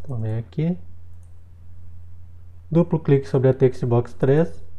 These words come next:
No evento change, vocês vão escrever que a text box dois, que nós deixamos oculta lá, vai ser igual a text box três. E agora vocês vão escolher aqui também o evento exit,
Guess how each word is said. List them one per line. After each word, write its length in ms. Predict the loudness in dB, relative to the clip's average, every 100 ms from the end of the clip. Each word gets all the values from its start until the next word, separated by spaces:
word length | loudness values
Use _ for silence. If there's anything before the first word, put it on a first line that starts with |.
| -10 -12 -12 -14 -14 -16 -10 2
No 180 | 6
evento 400 | 8 10 8 4 -2
change, 400 | 4 6 6 6
vocês 280 | 2 0 0
vão 120 | 2
escrever 500 | 2 4 4 6 6
que 140 | 6 2
a 60 |
text 360 | 6 4 4 0
box 420 | 4 4 4 -4 4
dois, 420 | 6 6 4 -4 -10
que 80 | -2
nós 140 | 0
deixamos 400 | 2 0 2 4
oculta 500 | 4 4 2 0 0
lá, 220 | 2 4 4
vai 140 | 2
ser 200 | 2 2
igual 400 | 2 4 4 2 -2 -16 -18 -10 -2
a 180 | 0
text 400 | 2 4 4 4
box 320 | 2 4 2 2
três. 340 | 4 4 2 -14 -18 -18 -16 -16 -16 -16 -12 -12 -10 -4
E 140 | 2
agora 320 | 4 6 4 4
vocês 180 | 0
vão 80 | 0
escolher 540 | 0 0 2 4 6 4
aqui 240 | 2 -4
também 400 | 0 2 2 4
o 80 | 4
evento 360 | 4 2 2
exit, 520 | 2 4 4 2 -4